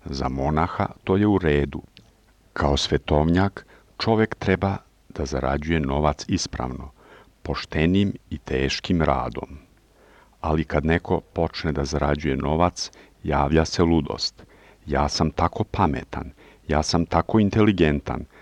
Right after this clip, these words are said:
zato tako puno zarađujem." Čovek počinje da živi jedan egocentričan život, postaje pun sebe i počinje da mrzi druge.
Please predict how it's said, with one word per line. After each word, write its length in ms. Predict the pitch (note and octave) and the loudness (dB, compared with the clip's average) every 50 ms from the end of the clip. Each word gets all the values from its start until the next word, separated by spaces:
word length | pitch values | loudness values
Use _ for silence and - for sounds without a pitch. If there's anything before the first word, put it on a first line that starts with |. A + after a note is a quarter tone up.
| - - _ - | -20 -20 _ -10
zato 480 | - - - D2+ E2+ - - A#2 A2 | -8 -4 -2 0 -2 0 0 0 -2
tako 340 | - - B2 C3 - - A2+ | 0 0 0 0 0 0 -2
puno 340 | - - - A#2+ A2 G#2 G2+ | 0 2 4 4 4 4 2
zarađujem." 680 | F2+ - C#2+ C2+ B1+ C2 C2 - C#2 C2+ - - - - _ _ - - - - _ _ - | 2 0 0 0 0 0 -2 -4 -4 -6 -6 -6 -8 -12 _ _ -20 -20 -20 -20 _ _ -4
Čovek 320 | - F#2 E2+ D2+ D2 - | 0 0 2 0 0 -2
počinje 680 | - - E2+ E2 - - - A2 G#2 G2+ G2+ G2+ F#2+ - - - _ - | 0 0 2 2 2 0 0 2 2 4 4 2 0 -2 -8 -20 _ -8
da 140 | - - D2 | -4 -2 -2
živi 560 | C2+ C2 D2 D#2+ E2+ F2+ F#2 F#2+ G#2 G2 - - | 0 0 0 2 2 2 2 2 2 0 2 2
jedan 300 | F#2+ F#2+ F#2 A2 G2+ - - | 4 4 6 4 2 2 2
egocentričan 880 | - G2 F2 F#2 - - - F2+ F#2 F#2 - A2 A2 - - G2+ G2 F2+ | 0 0 0 0 -2 0 2 2 2 2 2 0 0 0 0 -2 -4 -4
život, 500 | D#2+ D#2+ D2 C#2+ D2 C#2 C#2+ - - - - _ - - - - - _ _ | -2 -4 -4 -4 -4 -4 -6 -8 -12 -20 -20 _ -20 -20 -20 -20 -20 _ _
postaje 440 | - - E2+ - - - F2+ D2+ C#2+ | -4 -2 -2 0 0 2 2 0 0
pun 340 | - _ - - A2+ A#2 A2+ - | -2 _ -2 2 2 2 2 -2
sebe 460 | - - - - E2+ F2+ F2 F#2+ F2 - _ - - _ _ | -6 -4 0 0 0 2 0 -2 -4 -4 _ -20 -20 _ _
i 100 | - E2 | -10 -10
počinje 560 | - - E2 E2 - - - G2 F2+ F2+ - - | -4 0 0 0 0 0 0 2 2 2 0 -2
da 120 | - - C#2+ | -4 -4 -2
mrzi 460 | C#2 D#2 D#2 D#2+ E2 E2 - F#2 F2 | -2 0 0 0 -2 -2 -4 -4 -4
druge. 420 | D2+ - - D2+ C#2+ - D2+ - | -2 -2 -4 -4 -4 -6 -10 -14